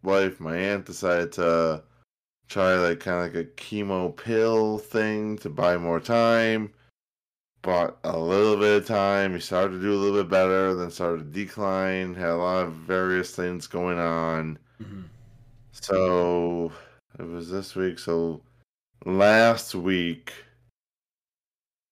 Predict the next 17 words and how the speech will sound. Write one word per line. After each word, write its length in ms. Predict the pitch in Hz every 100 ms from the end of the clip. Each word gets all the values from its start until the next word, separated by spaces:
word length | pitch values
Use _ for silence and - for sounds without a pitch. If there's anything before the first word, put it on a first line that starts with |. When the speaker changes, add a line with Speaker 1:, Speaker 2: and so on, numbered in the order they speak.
| _ -
Speaker 1:
uh, 600 | 87 85 82 82 82 80
so 180 | - 90
yeah, 220 | 87 78
so 160 | 82
this 160 | 95 101
is 100 | 107
Saturday 420 | - 101 98 95 90
night. 380 | 85 82 78 - _ _ _ _
So 340 | 98 92 95
last 880 | 92 95 101 104 104 98 - - - - _ _ _ _ _ _ _ _ _ -
Tuesday, 1200 | 123 120 107 104 87 95 90 85 82 78 78 - _ _ _ _ _ _ _ _ _
uh, 400 | - 95 92 92 90
my 180 | 92
mom 440 | 92 92 90 95 92
had 220 | 92 85
called 380 | - 92 87 85
me 500 | 87 85 82 82